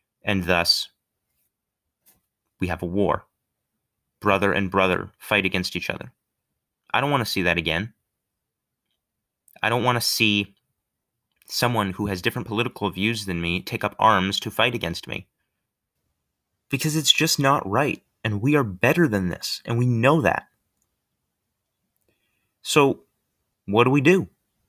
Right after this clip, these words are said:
We gotta do something. Otherwise, our few chances we have left to preserve our culture that has lasted so long, that has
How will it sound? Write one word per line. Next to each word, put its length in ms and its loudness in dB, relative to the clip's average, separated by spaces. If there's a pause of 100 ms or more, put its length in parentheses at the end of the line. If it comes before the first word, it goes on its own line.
(180)
We 80 -2
gotta 180 0
do 100 0
something. 500 2 (680)
Otherwise, 760 4 (540)
our 120 4
few 280 -4
chances 480 -2
we 80 -2
have 260 2
left 440 2 (560)
to 120 -4
preserve 1000 4
our 140 -2
culture 680 -6 (420)
that 100 -6
has 300 -2 (600)
lasted 440 -2
so 200 2
long, 480 0
that 120 -6
has 260 -4